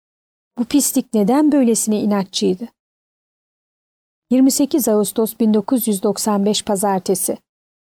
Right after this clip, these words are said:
Yine postanedeydim ve yine hiçbir şey öğrenemedim. Bütün günü orada geçirdim. Artık bir kuruşum bile yok. Emir ve Gorana için kahvaltıda yiyecekleri bir yumurta dahi satın alacak durumda değilim. Üstüne üstlük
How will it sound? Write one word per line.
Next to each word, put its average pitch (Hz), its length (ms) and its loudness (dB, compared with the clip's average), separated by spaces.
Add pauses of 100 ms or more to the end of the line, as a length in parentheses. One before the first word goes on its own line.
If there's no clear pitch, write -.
(140)
Yine 285 160 4
postanedeydim 220 960 0
ve 214 40 0
yine 214 200 2
hiçbir 214 280 -2
şey 226 280 0
öğrenemedim. 196 540 0 (680)
Bütün 349 260 2
günü 302 160 4
orada 226 320 2
geçirdim. 196 520 -2 (480)
Artık 269 380 -2
bir 349 140 2
kuruşum 233 460 0
bile 202 120 2
yok. 190 260 2 (520)
Emir 294 360 4
ve 277 140 2
Gorana 269 360 2
için 226 300 -2
kahvaltıda 226 640 0
yiyecekleri 214 720 0
bir 233 120 4
yumurta 226 500 2
dahi 220 180 0
satın 220 320 -2
alacak 202 460 -2
durumda 202 360 0
değilim. 190 300 0 (680)
Üstüne 254 360 0
üstlük 254 320 -2